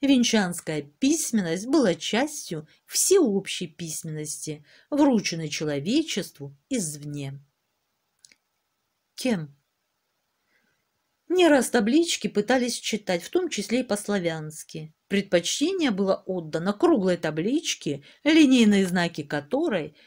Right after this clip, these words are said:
в отличие от знаков двух прямоугольных табличек, были выписаны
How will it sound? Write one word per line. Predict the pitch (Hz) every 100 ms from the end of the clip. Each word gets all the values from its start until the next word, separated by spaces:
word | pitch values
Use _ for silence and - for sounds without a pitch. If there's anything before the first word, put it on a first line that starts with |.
| _
в | 294
отличие | 311 269 247 - 220
от |
знаков | 190 214 196 196
двух | 202 220 185
прямоугольных | 165 156 151 143 170 277 370 285 -
табличек, | 196 175 160 143 - 139 _
были | 294 311 240
выписаны | 214 208 196 - 180 180 175